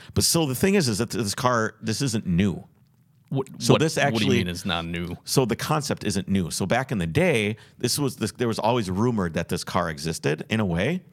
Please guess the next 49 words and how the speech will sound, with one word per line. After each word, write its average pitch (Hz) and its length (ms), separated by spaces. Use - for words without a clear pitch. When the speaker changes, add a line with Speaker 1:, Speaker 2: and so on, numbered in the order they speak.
Speaker 2:
Okay. 143 560
Speaker 1:
So - 140
McLaren 123 440
actually 107 380
had 98 280
this 98 180
engine 107 280
in 98 60
this 95 140
car, 107 160
and 98 100
they 90 40
would 90 120
drive 95 280
it 92 60
around 87 260
for 87 120
testing. - 540
Speaker 2:
That's 135 180
how 160 120
they 160 100
would 143 160
test 143 240
the 151 160
engine, 135 220
Speaker 1:
Yeah, - 80
it - 20
Speaker 2:
is - 60
Speaker 1:
was 151 100
Speaker 2:
in 147 40
the - 20
Speaker 1:
like, 139 100
Speaker 2:
back 113 320
of 185 60
a 226 40
nine 202 220
eleven? 147 340
Speaker 1:
it 139 40
was, 139 240
that's - 320
what 120 260
the 139 140
internet 196 340
says. 143 420
Speaker 2:
<laughs> - 960
Speaker 1:
So 131 240
it's, 117 200
it 127 120
was, 123 200